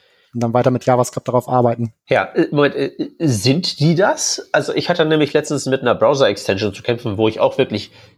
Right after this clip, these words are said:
Speaker 2: gewaltige Datenmenge in der Größenordnung irgendwie mehrere Megabyte durch Message-Ports geschoben habe.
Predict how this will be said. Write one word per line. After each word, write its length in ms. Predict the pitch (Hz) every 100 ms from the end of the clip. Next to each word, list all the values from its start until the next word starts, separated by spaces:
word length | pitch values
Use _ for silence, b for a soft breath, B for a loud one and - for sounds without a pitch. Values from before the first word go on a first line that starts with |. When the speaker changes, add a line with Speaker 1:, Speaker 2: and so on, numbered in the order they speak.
| _
Speaker 2:
gewaltige 480 | 123 110 131 135 127
Datenmenge 520 | 104 - 98 98 104
in 80 | 104
der 100 | 95
Größenordnung 500 | 107 - 104 - 92
irgendwie 280 | 120 -
mehrere 380 | 107 127 113 90
Megabyte 420 | 85 135 117 110 101
durch 100 | 110
Message-Ports 600 | 123 120 - 104 95 -
geschoben 400 | 110 123 92 87
habe. 360 | 82 139 180